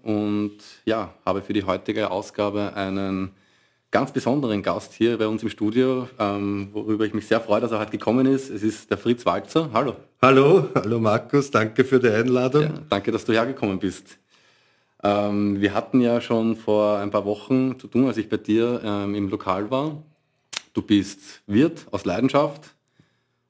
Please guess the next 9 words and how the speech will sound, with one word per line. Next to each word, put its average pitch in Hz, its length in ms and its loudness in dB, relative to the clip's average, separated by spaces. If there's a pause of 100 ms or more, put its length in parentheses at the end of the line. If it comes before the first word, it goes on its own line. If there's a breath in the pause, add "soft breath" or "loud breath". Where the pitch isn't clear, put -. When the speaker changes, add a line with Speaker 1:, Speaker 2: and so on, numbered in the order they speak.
Speaker 1:
Dein 95 360 0
Lokal 98 400 -2
ist - 220 -6
das - 100 -14
Kinzerstüberl 113 880 -2
im 98 120 -2
einundzwanzigsten 98 640 -6
Bezirk. 95 340 2
Speaker 2:
Genau. 95 220 -2